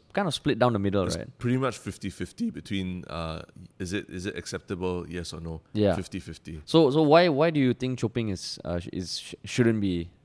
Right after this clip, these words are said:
Speaker 1: shouldn't be done? So, okay, yeah,
Speaker 2: Uh,
Speaker 1: basically what you're saying is both of us don't believe in choping, lah.
Speaker 2: Uh, we don't, we don't actively do it ourselves. Uh, yeah, we don't chope. We don't use stuff to chope. We use ourselves to chope. Like, like,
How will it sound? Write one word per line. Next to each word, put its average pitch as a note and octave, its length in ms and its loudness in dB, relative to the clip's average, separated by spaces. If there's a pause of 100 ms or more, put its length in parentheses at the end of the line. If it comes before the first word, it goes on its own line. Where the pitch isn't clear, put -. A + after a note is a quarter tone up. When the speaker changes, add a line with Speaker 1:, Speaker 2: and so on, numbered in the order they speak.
(120)
Speaker 1:
shouldn't G#2+ 280 2
be F#2+ 80 2
done? E2+ 300 -2 (680)
So, D3 220 10
okay, C3+ 100 8
yeah, A#2 120 8
Speaker 2:
Uh, G#2 260 2
Speaker 1:
basically C#3+ 400 4
what D#3+ 100 10
you're C3 60 6
saying B2+ 160 4
is A2+ 60 0
both B2 180 6
of A#2+ 60 4
us A#2+ 100 8
don't A2 160 4
believe G#2+ 180 2
in G2 60 -2
choping, G2 340 -2
lah. F#2 120 -8 (340)
Speaker 2:
Uh, C3 420 8
we B2 180 2
don't, D#3+ 380 6
we C3 120 6
don't D#3+ 200 4
actively B2+ 380 0
do A2+ 160 4
it A2 60 4
ourselves. G2 500 -2 (420)
Uh, F#2 280 0
yeah, G2 120 2
we F#2 120 -4
don't G2 180 -2
chope. - 220 -4
We F#2+ 100 -4
don't A#2 160 0
use A2 220 0
stuff - 320 -6
to F2+ 80 -10
chope. - 200 -10
We A2 120 0
use E3+ 180 6
ourselves A2 520 2
to F2+ 60 -8
chope. - 280 -10
Like, E2+ 200 -6
like, F2 240 -6